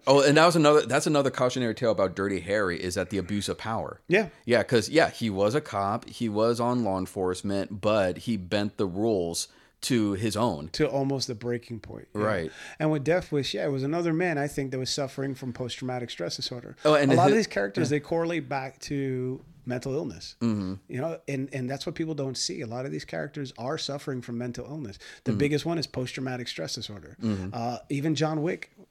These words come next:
Speaker 2: uh, he's, he's suffering from that.
Speaker 1: Right.
Speaker 2: You know, and a detachment disorder, because he detached himself from the world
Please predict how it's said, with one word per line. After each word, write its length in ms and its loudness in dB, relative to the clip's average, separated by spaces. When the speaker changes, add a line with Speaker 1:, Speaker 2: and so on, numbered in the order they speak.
Speaker 2:
uh, 260 -8
he's, 340 0
he's 240 0
suffering 340 -8
from 200 -16
that. 160 -18
Speaker 1:
Right. 220 2
Speaker 2:
You 60 0
know, 120 0
and 140 2
a 40 4
detachment 640 -2
disorder, 380 -6
because 260 -4
he 140 -4
detached 400 -4
himself 480 -2
from 260 -2
the 80 -2
world 540 0